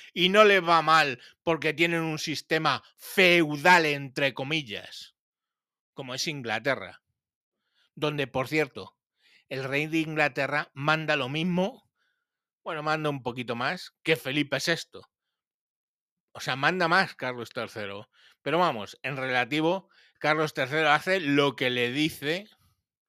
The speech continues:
el, eh, lo que le dice el, el primer ministro exactamente igual. O sea, que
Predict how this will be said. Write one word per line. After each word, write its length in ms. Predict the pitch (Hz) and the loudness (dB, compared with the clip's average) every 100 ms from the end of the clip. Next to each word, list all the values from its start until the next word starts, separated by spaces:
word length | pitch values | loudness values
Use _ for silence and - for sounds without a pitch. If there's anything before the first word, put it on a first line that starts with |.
| _ _ _ _ - | _ _ _ _ -6
el, 880 | 143 131 117 113 110 104 98 92 90 - _ _ _ _ _ _ _ _ _ _ _ _ _ - | -2 -2 -4 -6 -8 -10 -10 -14 -18 -20 _ _ _ _ _ _ _ _ _ _ _ _ _ -4
eh, 240 | 143 131 | 0 2
lo 140 | 131 143 | 0 0
que 80 | |
le 80 | 127 | -2
dice 260 | 139 151 156 | -2 0 0
el, 180 | 135 - | -2 -4
el 200 | 135 131 | -6 -4
primer 320 | 127 123 127 | -6 -4 -4
ministro 440 | 123 143 143 175 165 | -4 -6 -6 -2 -2
exactamente 560 | 147 127 139 131 123 | -4 -8 -6 -6 -6
igual. 320 | 120 151 131 | -2 0 0
O 80 | 107 | 0
sea, 280 | 131 113 104 | -4 -4 -6
que 140 | 120 | -12